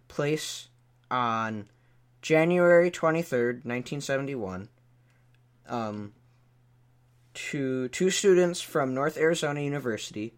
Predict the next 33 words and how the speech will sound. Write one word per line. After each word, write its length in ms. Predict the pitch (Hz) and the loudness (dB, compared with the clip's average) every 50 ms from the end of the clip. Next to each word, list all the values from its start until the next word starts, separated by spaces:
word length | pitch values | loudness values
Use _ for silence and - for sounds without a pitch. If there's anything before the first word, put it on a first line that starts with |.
| _ _ _ _ _ _ _ _ _ _ _ | _ _ _ _ _ _ _ _ _ _ _
They 100 | - 113 | -6 -4
reported 440 | 117 123 123 - - 151 147 139 143 | -4 -4 -4 -4 -4 -2 -2 -2 -2
it 120 | 143 143 - | -4 -6 -6
to 340 | - - 147 143 139 135 | -8 -6 -4 -4 -2 -2
the 80 | 123 120 | -2 -2
Flags-, 580 | 117 - - 143 143 151 160 165 - - - - _ _ _ _ - | -4 -2 0 2 2 2 0 -2 -6 -10 -12 -14 _ _ _ _ -16
Flagstaff 880 | - - 185 175 202 208 190 - - - 175 160 151 147 147 - - _ _ _ _ _ | -2 2 4 4 4 4 2 -2 -2 0 2 2 2 2 -2 -6 -12 _ _ _ _ _
City 260 | - - 175 156 165 | -6 -2 2 2 2
Police. 360 | 165 - - 131 113 120 - - | 2 2 -2 -2 -2 -2 -2 -4
This 140 | 113 - | -6 -6
took 220 | - - 156 - - _ _ _ _ | -6 -6 -8 -8 -8 _ _ _ _
place 320 | - - 139 127 127 - 131 | -6 -4 -2 -2 -2 -4 -6
near 160 | 123 127 120 | -6 -6 -6
Flagstaff, 680 | - - 123 113 104 101 - - - - - - - - _ _ _ _ _ _ - _ _ _ - | -4 -2 -2 0 -2 -2 -6 -10 -12 -12 -12 -14 -16 -20 _ _ _ _ _ _ -20 _ _ _ -10
and 240 | - 123 123 123 | -8 -6 -4 -4
that 220 | 131 135 139 135 - - | -2 -4 -4 -6 -4 -4
is 260 | 131 135 131 120 - - | -2 -2 -2 -4 -6 -10
in 460 | - 135 139 139 135 131 127 123 123 - _ _ _ _ - - - | -8 -6 -6 -4 -4 -4 -6 -6 -8 -10 _ _ _ _ -20 -20 -18
the 640 | 113 117 131 131 131 127 127 123 123 120 117 117 - - - - - _ _ | -12 -10 -6 -6 -4 -4 -2 -2 -2 -4 -4 -6 -12 -18 -20 -20 -20 _ _
central 800 | - - - - - - 175 165 160 156 - - - 139 123 113 | -14 -10 -6 -4 0 2 4 4 4 2 0 -2 0 0 0 0
part 260 | - - 127 117 113 | 0 0 0 0 0
of 60 | 101 | -2
the 60 | 104 | -6
state. 360 | - - - 113 98 - - _ _ _ _ _ _ _ | -10 -10 -8 -6 -8 -8 -10 _ _ _ _ _ _ _
It's 160 | - 113 - | -8 -8 -8
pretty 300 | - - - 151 143 139 | -8 -8 -6 -4 -2 -2
much 300 | 139 139 135 127 - - - - _ _ | -2 -2 -2 -2 -4 -8 -12 -16 _ _
right 400 | 123 117 117 127 123 120 120 117 | -10 -2 0 2 2 2 0 -2
in 140 | 117 113 113 | -4 -6 -6
the 100 | 110 110 | -6 -6
middle 480 | 107 107 107 104 101 92 90 90 - - _ _ _ _ _ _ _ | -6 -6 -6 -4 -4 -4 -6 -6 -8 -12 _ _ _ _ _ _ _
of 100 | 120 110 | -6 -4
Arizona, 520 | 113 107 101 95 92 - 87 90 - - | -4 -4 -4 -4 -6 -8 -10 -12 -12 -14